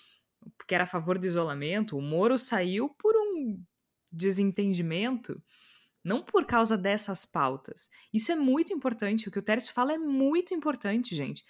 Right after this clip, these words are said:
porque é muito comum a gente descolar determinados ministros da figura do Bolsonaro.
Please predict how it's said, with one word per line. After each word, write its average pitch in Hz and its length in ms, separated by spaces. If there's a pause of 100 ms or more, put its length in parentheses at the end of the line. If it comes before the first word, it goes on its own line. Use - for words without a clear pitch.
(340)
porque 247 340 (1080)
é 226 120
muito 247 400
comum 196 560
a 170 80
gente 214 280
descolar 202 920 (160)
determinados 180 680
ministros 175 680
da 185 100
figura 190 460
do 214 80
Bolsonaro. 208 640